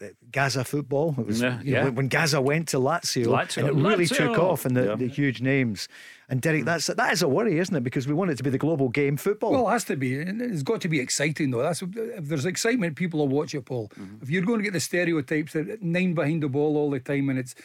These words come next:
Speaker 3: fifty passes and you're still in your own half, people will get bored very, very quickly.
Speaker 1: Mm.
Speaker 3: We need entertaining football, attacking football.
Speaker 2: Yeah.
Speaker 3: And that's what will get people back.
Speaker 1: For Scotland, I just want to ask you before we go,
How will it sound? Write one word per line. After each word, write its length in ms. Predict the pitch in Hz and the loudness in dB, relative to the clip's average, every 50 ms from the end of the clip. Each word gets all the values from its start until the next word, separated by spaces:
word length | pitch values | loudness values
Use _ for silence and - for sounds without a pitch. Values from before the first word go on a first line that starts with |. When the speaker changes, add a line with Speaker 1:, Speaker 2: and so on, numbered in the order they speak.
| - _ _ | -20 _ _
Speaker 3:
fifty 400 | _ - - 190 160 - - 175 | _ -8 -6 -6 -4 -2 -2 -2
passes 480 | 156 - - 151 156 160 - - 160 123 | -2 0 0 0 0 0 0 -2 -2 -2
and 100 | 131 139 | 0 -2
you're 80 | 135 123 | -2 -2
still 260 | - - 165 147 143 | -2 -2 0 0 2
in 100 | 147 143 | 2 2
your 120 | 143 139 139 | 2 2 2
own 100 | 147 135 | 2 2
half, 200 | 139 131 120 - - - - _ _ _ _ | 0 0 -2 -4 -10 -20 -20 _ _ _ _
people 260 | - 202 180 180 165 | -2 0 2 2 2
will 120 | 160 165 165 | 2 2 2
get 200 | 139 160 151 127 | 0 -2 -2 -2
bored 240 | 113 147 156 151 131 | 0 2 2 2 0
very, 280 | 113 120 151 147 147 147 | 0 0 0 2 2 2
very 260 | 135 139 131 127 117 | 2 0 0 0 -2
quickly. 340 | 123 - 127 110 95 92 95 | -4 -6 -6 -6 -6 -8 -10
Speaker 1:
Mm. 40 | - - - _ _ | -12 -16 -20 _ _
Speaker 3:
We 60 | - 160 | -2 0
need 280 | 196 208 190 160 - - _ - | 2 2 2 0 -2 -8 _ -6
entertaining 720 | 175 180 180 147 - 165 - - - 160 165 147 151 143 127 | -2 -2 -2 -2 -2 -4 -6 -6 -4 -4 -2 -2 -2 -2 -4
football, 580 | - - - - - 185 185 190 160 151 135 127 - - | -6 -12 -14 -8 -6 -6 -2 -2 -2 -2 -2 -4 -8 -8
attacking 580 | - 135 - - - 190 185 - - 180 165 139 | -6 -6 -2 0 2 2 2 2 0 -2 -2 -4
football. 500 | - - 165 180 185 175 143 131 117 104 | -4 -4 -4 -4 -4 -4 -4 -4 -2 -2
Speaker 2:
Yeah. 180 | 101 92 82 78 | 0 0 0 0
Speaker 3:
And 100 | - 139 156 | 0 0 0
that's 180 | 175 196 - | 0 0 0
what 80 | 202 190 | -2 -2
will 60 | 170 | -2
get 200 | 147 160 151 - | -2 -4 -4 -4
people 280 | - 160 131 - 139 123 | -4 -4 -2 -4 -4 -4
back. 280 | 117 120 101 101 - | -6 -6 -10 -12 -8
Speaker 1:
For 140 | - - 151 | -4 -2 -2
Scotland, 360 | - - 196 196 - 147 151 | 0 2 0 0 2 0 0
I 40 | 139 | 0
just 140 | 143 151 170 | 0 0 2
want 100 | 160 143 | 2 4
to 40 | 131 | 4
ask 160 | 147 147 - | 2 2 2
you 60 | 143 | 0
before 340 | 123 123 - - 160 151 147 | 0 0 0 0 0 2 2
we 140 | 131 139 127 | 2 2 2
go, 440 | 113 143 143 139 139 143 139 131 | 2 2 2 2 4 2 2 0